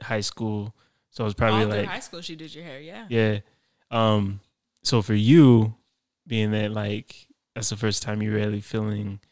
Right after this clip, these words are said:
Speaker 1: feeling black, um, how did, how do you identify? H-, and when did you figure out, like, your identity for yourself?
Speaker 2: Um, I think that's a really tough question for me.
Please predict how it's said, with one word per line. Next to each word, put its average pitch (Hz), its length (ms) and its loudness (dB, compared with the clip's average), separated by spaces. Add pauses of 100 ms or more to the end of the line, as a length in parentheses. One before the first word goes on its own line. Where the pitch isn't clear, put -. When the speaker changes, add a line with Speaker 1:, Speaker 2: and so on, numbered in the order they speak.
(420)
Speaker 1:
feeling 104 300 0
black, 107 500 2 (600)
um, 101 560 0
how 117 140 4
did, 120 260 4
how 123 120 0
do 123 80 2
you 123 160 4
identify? 113 560 2
H-, 117 180 -8
and 117 160 2
when 120 120 6
did 113 180 2
you 107 360 2 (100)
figure 110 280 -2
out, 107 300 -2 (400)
like, 110 240 -6
your 110 120 0
identity 104 580 -6 (680)
for - 80 2
yourself? 107 360 2
Speaker 2:
Um, 254 340 -14 (1700)
I 180 140 -18
think 180 220 -14
that's 175 220 -18
a 160 60 -18
really 160 300 -14
tough - 300 -20
question 254 380 -12
for 285 180 -12
me. 285 300 -12